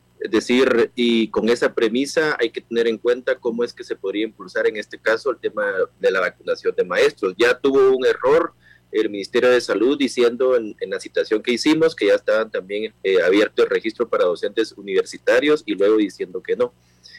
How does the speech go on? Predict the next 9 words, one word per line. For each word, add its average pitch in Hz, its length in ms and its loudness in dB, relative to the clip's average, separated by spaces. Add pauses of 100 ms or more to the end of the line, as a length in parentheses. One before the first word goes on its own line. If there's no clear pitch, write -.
(240)
Eh, 113 500 4
aparte 127 480 0
de 127 200 2
eso, 160 400 0 (120)
eh, 110 240 -6
creo 135 300 0
que 113 300 0 (380)
la, 98 600 -4
el, 98 600 -4